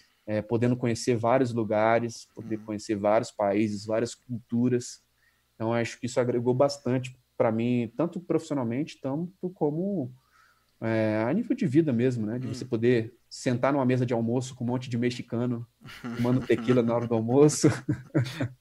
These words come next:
Speaker 1: É diferente.
Speaker 2: Na hora do almoço? <laughs>
Speaker 1: A cultura dos caras é diferente.
Speaker 2: Ah, já
Speaker 1: Lá
Speaker 2: pra
Speaker 1: você
Speaker 2: abrir o
Speaker 1: vai almoçar,
Speaker 2: apetite,
Speaker 1: os
Speaker 2: né?
Speaker 1: caras,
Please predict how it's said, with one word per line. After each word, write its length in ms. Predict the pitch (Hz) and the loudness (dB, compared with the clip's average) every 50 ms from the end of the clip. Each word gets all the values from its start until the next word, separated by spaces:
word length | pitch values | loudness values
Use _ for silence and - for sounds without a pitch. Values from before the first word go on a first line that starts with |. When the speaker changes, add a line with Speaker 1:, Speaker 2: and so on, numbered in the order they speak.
| _ _ - - - - - - | _ _ -20 -20 -18 -12 -2 6
Speaker 1:
É 140 | 127 135 165 | 8 8 8
diferente. 280 | - 113 117 117 151 127 | 8 6 8 8 10 10
Speaker 2:
Na 40 | 135 | 10
hora 140 | 139 147 | 8 8
do 80 | - 135 | 8 6
almoço? 540 | 123 123 123 127 143 160 160 - - 139 131 - - | 6 4 4 2 2 2 2 2 0 -2 -4 -6 -8
<laughs> 260 | 147 - - - - | -6 -4 -4 0 2
Speaker 1:
A 80 | 196 185 | 2 2
cultura 600 | 190 208 165 - _ - _ - 165 180 180 175 | 4 4 2 2 _ -12 _ 0 4 6 6 6
dos 160 | 143 123 123 - | 6 4 2 4
caras 320 | 131 127 135 143 135 135 | 6 8 8 8 8 6
é 60 | 135 131 | 4 2
diferente. 680 | 123 - - 127 117 110 110 113 110 107 101 - - - | 2 0 2 2 2 2 2 0 -2 -2 -4 -8 -12 -8
Speaker 2:
Ah, 80 | 107 107 | -6 -4
já 80 | 107 110 | -2 0
Speaker 1:
Lá 40 | |
Speaker 2:
pra 160 | - - - - | 2 4 4 4
Speaker 1:
você 100 | 135 131 | 8 8
Speaker 2:
abrir 20 | |
o 20 | 131 | 10
Speaker 1:
vai 60 | 131 | 10
almoçar, 360 | 160 165 147 123 - - 123 117 | 10 8 4 2 2 2 4 6
Speaker 2:
apetite, 140 | 127 143 170 | 6 6 4
Speaker 1:
os 60 | 165 | 4
Speaker 2:
né? 100 | 117 123 | 2 0
Speaker 1:
caras, 220 | 131 160 160 - | 0 0 -2 -2